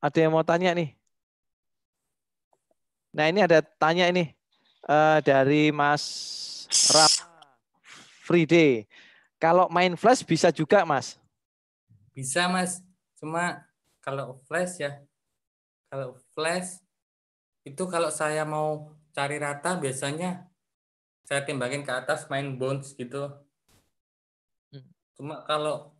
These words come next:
Speaker 2: buat, buat strobis mungkin ya, buat strobis itu saya belum pernah.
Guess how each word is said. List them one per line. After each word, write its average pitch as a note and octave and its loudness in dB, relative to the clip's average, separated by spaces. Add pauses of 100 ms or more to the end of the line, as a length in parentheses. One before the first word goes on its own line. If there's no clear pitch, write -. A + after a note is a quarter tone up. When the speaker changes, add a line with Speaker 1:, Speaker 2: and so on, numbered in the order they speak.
(100)
Speaker 2:
buat, C3+ 0 (320)
buat B2 -6
strobis C#3 -4
mungkin D3+ -6
ya, B2+ -4 (400)
buat C3 -6
strobis C#3 -6
itu D#3 -12
saya D#3 -4
belum B2 -8
pernah. D3+ -8